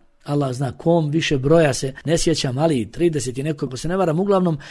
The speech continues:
govorili smo o ovom ajetu detaljno kad smo govorili konkretno, eto, o muhkemu i mutešabihu na predavanjima, a dva su postojala, o muhkemu i mutešabihu, tada smo govorili, hvalite samo minutu, ako nije ovdje,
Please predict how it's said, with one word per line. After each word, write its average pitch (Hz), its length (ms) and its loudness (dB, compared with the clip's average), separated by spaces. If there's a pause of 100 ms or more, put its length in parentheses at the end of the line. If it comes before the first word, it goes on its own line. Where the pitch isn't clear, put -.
(140)
govorili 170 420 2
smo 180 180 0
o - 20 0
ovom 180 160 0
ajetu 180 340 0
detaljno 170 500 2
kad 160 160 -8
smo 160 120 -2
govorili 185 360 4
konkretno, 165 480 0
eto, 202 200 0
o 143 180 4 (120)
muhkemu 226 420 2
i 226 60 4
mutešabihu 226 840 0 (280)
na 139 100 -4
predavanjima, 233 640 2
a - 40 0
dva 139 260 4
su 123 140 -4
postojala, 127 580 0 (460)
o 127 120 2
muhkemu 165 480 2
i 143 60 2
mutešabihu, 190 800 2 (300)
tada 196 240 2
smo 190 360 -2
govorili, 170 500 4 (520)
hvalite 143 320 -4
samo 185 220 -4
minutu, 147 580 -4 (440)
ako - 220 -10
nije 147 160 -4
ovdje, 165 240 -2